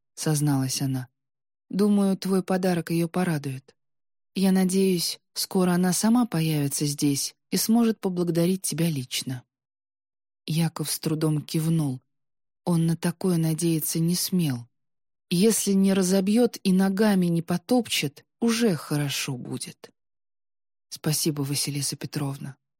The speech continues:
До свидания». С тяжелым сердцем он вышел из кабинета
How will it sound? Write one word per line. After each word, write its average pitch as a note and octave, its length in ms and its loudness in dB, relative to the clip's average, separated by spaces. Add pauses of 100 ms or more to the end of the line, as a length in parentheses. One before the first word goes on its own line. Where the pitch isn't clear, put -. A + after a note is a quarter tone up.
(380)
До E3+ 100 0
свидания». F3+ 580 2 (1040)
С - 140 -6
тяжелым A3+ 440 4
сердцем A3+ 500 2
он G3 140 2
вышел G#3 340 2
из E3+ 100 -2
кабинета G3 720 2